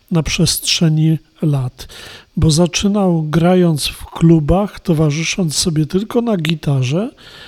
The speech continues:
a później już były całe zespoły wokalno-instrumentalne, które, y, towarzyszyły artyście. No więc zawsze było to coś, co się bardzo mocno zmieniało.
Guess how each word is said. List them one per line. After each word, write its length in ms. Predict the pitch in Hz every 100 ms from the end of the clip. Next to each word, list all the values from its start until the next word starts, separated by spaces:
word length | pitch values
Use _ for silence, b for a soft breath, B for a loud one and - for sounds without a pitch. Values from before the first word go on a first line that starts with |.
| B B
a 100 | 226
później 340 | 185 190 170 196
już 160 | 175
były 340 | 143 151 160 160
całe 380 | - 160 160 156
zespoły 680 | 156 151 - 156 143 151 147 B B _ -
wokalno-instrumentalne, 1600 | 143 156 151 156 156 151 143 - 170 151 147 139 147 147 156
które, 540 | 151 - 156 147 147 151 B B B B -
y, 180 | 156 147
towarzyszyły 960 | 165 147 143 147 131 - 156 151 147
artyście. 640 | 135 - 139 120 - 165
No 140 | 147 170
więc 340 | 220 202 - B B B B
zawsze 520 | 160 131 196 185 - 180
było 340 | 180 175 175
to 360 | 175 175 175 170
coś, 440 | - 208 208 -
co 220 | - 180
się 280 | - - 185
bardzo 760 | 143 156 170 175 151 165 175
mocno 760 | 165 151 165 165 - 160 156 156 B B -
zmieniało. 760 | 135 147 139 135 117 117 143